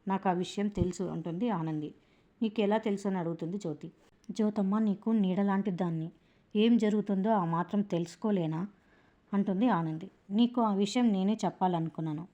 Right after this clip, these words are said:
జీవనను ఎవరు అడిగినా ఒప్పుకోలేదు. జీవన రాజీ పడకుండా నేను జైలుకి వెళ్ళకుండా ఇంకేమైనా మార్గం ఉంటే బాగుండు అనిపించింది" అని జ్యోతి అంటుంది.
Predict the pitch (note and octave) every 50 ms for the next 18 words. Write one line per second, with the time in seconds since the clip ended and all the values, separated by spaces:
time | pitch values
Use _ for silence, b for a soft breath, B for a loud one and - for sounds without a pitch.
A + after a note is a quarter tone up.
0 | _ b b b b b b b b b - F#3 - - A3+ A#3+ A#3+ A#3+ A3 G#3+
1 | F#3+ F3 F3+ G#3 A3+ G3+ F3+ F3 E3 F#3 G3+ A3+ G#3 F#3 E3+ - - _ _ -
2 | - F3 F3 F#3 F3+ F#3+ F#3+ G#3 A#3 A3+ G3 F#3 F#3 F3 - G#3 G3+ - G#3 F#3+
3 | F3 D#3 D#3 D3+ E3+ F3+ - b b b b b b b - F#3 - - G#3+ A3+
4 | A#3 A#3+ A#3 G#3 F3+ F3 F3 F3 F#3+ F#3+ F#3+ G3 F3+ E3 - F3 E3 E3 F3+ G3
5 | G3+ F#3+ F3+ F3+ F3+ E3 D#3+ F#3 F3+ F#3 G3 G3 - F#3 E3+ D#3 D#3+ E3+ - -
6 | D#3+ D#3+ F3 G3 G#3 - _ b b b b b b - G#3+ G#3+ G#3 - A#3 G#3+
7 | G#3 G#3+ A3+ A#3 A3+ A3 G3+ F3+ F3 F3+ F3 E3+ G3 F#3+ F3+ E3+ D#3+ F#3 G3 F#3
8 | E3+ D#3+ E3 F3 F3 G3 G3 F#3+ G3+ G3 E3+ D#3 E3 - - F3+ F3 E3 - -
9 | D#3+ D#3 D3 E3 - - b b b b b b b G3 G#3 A3+ A3 - G3+ F#3
10 | F#3 - G#3 E3+ D#3+ D#3 - D#3+ D3+ D#3 F3